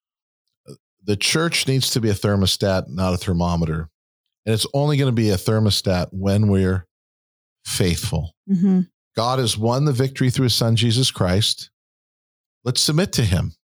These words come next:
Speaker 1: Let's, let's search diligently in the stri-, scriptures about how we ought to live, uh, apply those things to our lives and to our world. And, uh, and in those, that joyful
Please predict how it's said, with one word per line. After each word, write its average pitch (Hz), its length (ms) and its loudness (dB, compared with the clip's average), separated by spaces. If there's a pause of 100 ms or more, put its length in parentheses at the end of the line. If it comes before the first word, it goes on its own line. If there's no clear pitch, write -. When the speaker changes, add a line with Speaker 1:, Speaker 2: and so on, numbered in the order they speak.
(680)
Speaker 1:
Let's, - 500 -2 (320)
let's 139 420 -2 (160)
search - 400 0
diligently 139 880 0
in 123 80 2
the 107 60 2
stri-, - 360 -2
scriptures 123 520 0
about 107 220 0
how 123 180 0
we 117 120 2
ought 117 220 -2
to - 100 -4
live, 107 380 0 (540)
uh, 104 240 -2
apply 135 520 0
those 127 240 0
things 110 340 0
to - 100 -2
our 104 140 0
lives 107 460 0
and 104 100 -6
to - 140 -2
our 98 120 0
world. 104 460 0 (480)
And, 113 340 0
uh, 101 300 0 (140)
and 127 180 0
in 135 160 2
those, 120 460 0 (240)
that 107 260 -4 (1040)
joyful 175 800 0